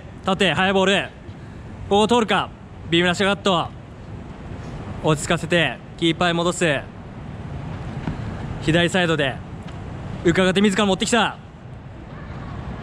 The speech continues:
再び奪い返すビームラッシュ。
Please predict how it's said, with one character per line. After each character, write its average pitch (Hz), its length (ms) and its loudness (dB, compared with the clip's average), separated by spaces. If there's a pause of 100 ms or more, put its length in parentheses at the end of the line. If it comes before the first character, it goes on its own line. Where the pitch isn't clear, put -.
(2000)
再 180 320 4
び 175 100 6
奪 170 460 2
い 160 60 0
返 160 180 2
す 139 140 -4
ビ 135 100 2
ー - 40 2
ム 139 40 0
ラ 139 100 2
ッ 131 40 -4
シ 147 100 2
ュ。 120 160 2